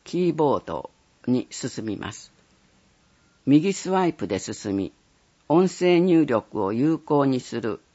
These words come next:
切り替えボタンがオンになっていることを確認します。音声入力言語ボタンをダブルタップします。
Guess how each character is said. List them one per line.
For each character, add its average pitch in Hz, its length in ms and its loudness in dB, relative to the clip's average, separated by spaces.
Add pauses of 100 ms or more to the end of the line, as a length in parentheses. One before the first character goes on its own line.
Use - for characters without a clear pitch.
(100)
切 143 140 -2
り 156 100 2
替 147 200 2
え 143 60 2
ボ 139 140 -2
タ 110 200 0
ン 98 120 -2
が 87 240 -4 (240)
オ 202 140 2
ン 185 100 2
に 165 100 6
な 135 140 6
っ 131 60 -8
て - 160 -8
い 104 80 -4
る 104 100 -6
こ 101 140 -8
と 92 240 -6
を 73 60 -8
確 104 320 -6
認 113 200 -2
し - 180 -10
ま 87 140 -6
す。 - 220 -18 (1200)
音 180 200 4
声 175 320 2
入 165 240 6
力 147 260 -2
言 135 320 0
語 117 260 -2
ボ 127 140 0
タ 101 200 -2
ン 82 140 -4
を 82 180 -6 (100)
ダ 123 160 0
ブ 165 120 -2
ル 151 120 -6
タ 139 140 -2
ッ - 120 -8
プ - 100 -14
し - 200 -12
ま 160 100 -8
す。 - 220 -20